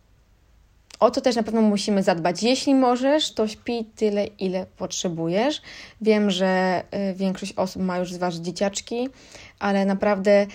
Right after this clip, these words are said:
starajcie się, aby ten sen był po prostu, mm, odpowiedni i jeśli nie możecie jakby zadbać o wystarczające, nie wiem, siedem godzin swojego snu,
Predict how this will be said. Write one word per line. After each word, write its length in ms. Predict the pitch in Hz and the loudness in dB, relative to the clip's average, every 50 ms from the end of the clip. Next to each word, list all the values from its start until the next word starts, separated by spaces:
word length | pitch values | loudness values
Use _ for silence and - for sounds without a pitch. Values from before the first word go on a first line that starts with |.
| - - - - _ | -14 -20 -20 -20 _
starajcie 440 | - - 208 208 214 214 214 220 | -4 -2 2 2 2 2 2 -2
się, 140 | 214 - - | -4 -4 -2
aby 180 | - 185 175 190 | -2 -2 -2 -2
ten 180 | - 190 185 | -2 -2 -4
sen 360 | 185 - - 190 190 190 190 175 170 156 | -2 -2 0 0 0 0 -2 -4 -4 -2
był 180 | 170 175 175 170 | -2 -2 -2 -2
po 140 | - 180 | -4 -6
prostu, 540 | 175 - 170 165 165 165 - - - 170 180 185 175 _ _ _ _ _ _ _ _ _ _ _ _ _ _ _ _ _ _ - - _ _ 220 | -6 -4 -6 -8 -6 -8 -10 -8 -8 -6 -6 -8 -12 _ _ _ _ _ _ _ _ _ _ _ _ _ _ _ _ _ _ -20 -20 _ _ -4
mm, 380 | 208 196 190 196 196 185 190 - | -2 -2 0 0 0 0 0 0
odpowiedni 800 | - 226 226 - - 240 220 226 214 208 220 226 240 262 277 277 - - - - - - - - _ _ _ _ | 0 0 0 0 0 4 6 4 4 6 4 2 2 2 0 0 -4 -18 -20 -20 -20 -20 -20 -20 _ _ _ _
i 420 | - 220 208 202 202 202 208 - - - 214 | -2 0 2 2 2 2 0 -2 0 4 4
jeśli 280 | 220 214 214 - 220 | 4 4 4 2 4
nie 120 | 220 214 208 | 4 4 6
możecie 360 | 208 214 214 220 220 - 220 | 4 4 4 2 2 4 4
jakby 240 | 202 196 196 185 180 | 4 4 4 4 4
zadbać 340 | 202 202 170 185 196 190 - - - | 2 4 6 4 2 2 2 0 2
o 520 | 196 190 185 180 180 180 180 180 185 190 196 - _ _ _ _ _ _ - | 2 4 4 4 2 2 2 0 -2 -6 -10 -12 _ _ _ _ _ _ -14
wystarczające, 920 | - 196 180 196 196 - 190 - - - 202 196 196 202 196 196 202 202 | -10 -4 -4 -4 0 0 -2 -2 0 0 2 2 2 2 0 0 0 0
nie 120 | 190 185 170 | 0 0 0
wiem, 260 | 180 170 175 180 185 | -2 -4 -4 -4 -4
siedem 320 | - - 185 196 196 196 | 0 0 2 2 2 4
godzin 500 | 185 196 190 170 190 196 214 233 247 - | 4 4 2 4 2 0 0 0 -4 -6
swojego 380 | - - - 196 190 180 196 196 | -12 -4 -2 -2 0 0 -2 -6
snu, 300 | - - 202 208 247 | -4 -4 -4 -4 -4